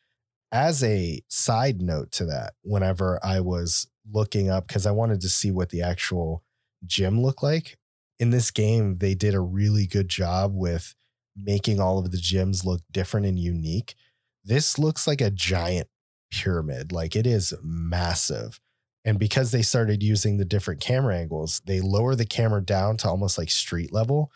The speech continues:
So, like, as you're walking up to it, this thing is just, like, towering over you as you get closer to it. So it is a really cool aesthetic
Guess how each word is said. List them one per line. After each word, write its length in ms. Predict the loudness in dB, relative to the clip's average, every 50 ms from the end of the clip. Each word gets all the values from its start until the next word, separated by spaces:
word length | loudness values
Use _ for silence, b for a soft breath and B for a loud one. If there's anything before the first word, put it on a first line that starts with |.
| b b b b b b
So, 180 | 0 0 2 2
like, 200 | 2 0 0 0
as 240 | 0 2 2 4 4
you're 120 | 2 2 2
walking 420 | 2 2 2 2 2 0 0 2
up 160 | 2 0 0 -2
to 200 | 0 2 2 2
it, 120 | 2 2
this 200 | 0 0 2 2
thing 160 | 2 2 2
is 160 | 2 2 2
just, 180 | 2 2 2 2
like, 180 | 0 0 -2 -4 _
towering 760 | -4 -2 -2 0 0 0 0 0 -2 -4 -4 -6 -8 -10 -10 -6
over 300 | -4 -2 -2 -2 -4 -4
you 340 | -6 -6 -6 -6 -6 -8 -10 -14 _ _ _ _ _ _
as 260 | 0 0 2 2 2
you 80 | 2 2
get 180 | 2 0 0 -2
closer 440 | -2 -2 0 0 0 0 -2 -2
to 220 | -2 -4 -4 -2 -4
it. 220 | -4 -6 -4 -4
So 300 | -2 0 0 0 0 0
it 160 | 0 2 2
is 160 | 2 2 2 2
a 160 | 2 0 0 0
really 360 | 2 2 4 4 4 2 2
cool 260 | 0 0 0 0 0
aesthetic 540 | 0 0 0 0 0 2 2 2 0 0 -4